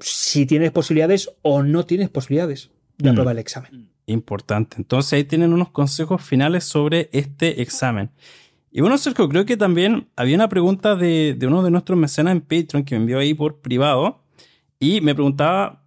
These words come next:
Speaker 2: ¿vale la pena este examen? Creo que lo hemos ido respondiendo a lo largo del, del episodio, pero para recapitular esa parte, ¿por qué un estudiante que quizás estudia con propósitos de turismo,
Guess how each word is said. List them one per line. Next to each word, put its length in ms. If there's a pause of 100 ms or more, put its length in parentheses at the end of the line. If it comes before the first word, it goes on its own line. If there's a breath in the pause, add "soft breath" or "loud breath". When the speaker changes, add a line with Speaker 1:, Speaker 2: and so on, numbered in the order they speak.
Speaker 2:
¿vale 340
la 180
pena 220
este 180
examen? 460
Creo 240
que 300
lo 180
hemos 220
ido 120
respondiendo 520
a 40
lo 80
largo 300
del, 260
del 140
episodio, 640
pero 500
para 220
recapitular 560
esa 260
parte, 520 (680)
¿por 180
qué 100
un 60
estudiante 480
que 320
quizás 540 (160)
estudia 400
con 140
propósitos 600
de 120
turismo, 800